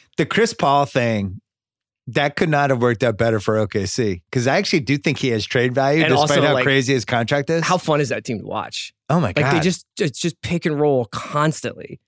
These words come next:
Speaker 2: It, and that three, when they run Schroeder, S G A, and Chris Paul, it's sick. It's really fun to watch those guys.
Speaker 1: And if they added one wing,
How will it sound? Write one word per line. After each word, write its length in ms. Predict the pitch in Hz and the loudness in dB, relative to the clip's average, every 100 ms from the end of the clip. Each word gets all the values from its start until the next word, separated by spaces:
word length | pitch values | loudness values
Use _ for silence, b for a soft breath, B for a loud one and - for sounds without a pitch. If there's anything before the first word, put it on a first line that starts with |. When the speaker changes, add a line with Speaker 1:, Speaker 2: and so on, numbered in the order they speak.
| _ - | _ -8
Speaker 2:
It, 200 | 143 - | -6 -2
and 140 | 160 170 | 0 2
that 180 | 165 | 0
three, 260 | - 151 170 | -4 -2 0
when 140 | 170 165 | 2 4
they 180 | 175 | 4
run 300 | 156 147 165 185 | 2 2 2 2
Schroeder, 640 | - 160 160 156 151 151 _ _ _ - | 0 0 2 4 2 0 _ _ _ -2
S 180 | 139 - | -2 0
G 140 | 151 | 2
A, 120 | 151 | 2
and 160 | 135 123 | 2 -2
Chris 220 | - 143 | -4 -6
Paul, 460 | - 139 143 185 - _ _ _ - | -2 2 2 0 -4 _ _ _ -6
it's 140 | 156 | -4
sick. 400 | - - 294 - - - | -4 0 2 0 -8 -8
It's 140 | 151 135 | -8 0
really 240 | 190 285 | 2 2
fun 240 | 294 214 | 2 2
to 60 | 226 | 2
watch 260 | 151 156 - | 2 0 -2
those 180 | 117 | -4
guys. 360 | 113 65 58 - | -6 -10 -12 -4
Speaker 1:
And 140 | 151 147 | 0 2
if 140 | 143 | 2
they 200 | 160 190 | 2 2
added 340 | 233 208 160 135 | 4 4 2 2
one 380 | 120 135 151 | 2 2 2
wing, 560 | 143 131 123 107 98 131 | 2 2 2 0 -2 -6